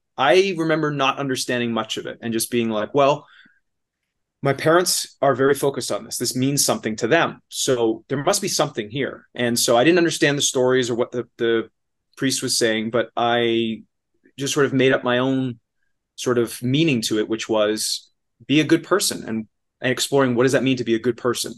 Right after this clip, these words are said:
And to me, that was in the heart, to feeling good in, inside. So that was my younger, uh, my younger sort of understanding of,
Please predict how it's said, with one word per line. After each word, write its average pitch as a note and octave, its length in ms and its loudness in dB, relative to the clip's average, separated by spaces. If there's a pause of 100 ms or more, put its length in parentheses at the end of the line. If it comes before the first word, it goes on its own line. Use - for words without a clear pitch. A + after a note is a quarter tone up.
(120)
And A2 300 -6
to A#2 80 -2
me, B2 200 2
that A2+ 180 2
was A2+ 240 -4
in A2+ 140 -8
the G2+ 60 -8
heart, - 380 -2
to A2+ 60 -18
feeling A2+ 340 -4
good A#2 180 0
in, G#2+ 180 -2
inside. A2 580 -2 (640)
So - 140 -2
that F3+ 100 6
was F3 100 6
my E3 120 6
younger, D3 580 2
uh, A#2+ 540 2
my B2 100 -6
younger C3 360 -2
sort A#2+ 180 -2
of A2+ 40 -4
understanding A2+ 520 -2
of, - 260 -10